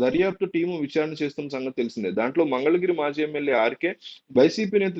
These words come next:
దేవినేని అవినాష్ ఇరుక్కున్నారు. ఇప్పుడు గన్నవరం టీడీపీ ఆఫీస్ మీద దాడి కేసును డీఎస్పీ టేకప్ చేశారు. అయితే ఇంత జరుగుతున్న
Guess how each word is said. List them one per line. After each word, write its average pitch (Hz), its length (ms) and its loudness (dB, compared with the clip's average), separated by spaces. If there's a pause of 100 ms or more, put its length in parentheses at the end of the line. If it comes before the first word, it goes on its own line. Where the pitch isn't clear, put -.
దేవినేని 147 360 2
అవినాష్ 139 300 -2
ఇరుక్కున్నారు. 113 420 -6 (320)
ఇప్పుడు 156 280 2 (880)
గన్నవరం 208 500 4
టీడీపీ 196 400 -2
ఆఫీస్ 180 240 -4
మీద 175 160 -6
దాడి 143 260 0
కేసును 175 400 -4
డీఎస్పీ 160 300 0
టేకప్ 147 380 -4
చేశారు. 104 360 -8
అయితే 127 200 2 (100)
ఇంత 165 120 -2 (100)
జరుగుతున్న 190 380 2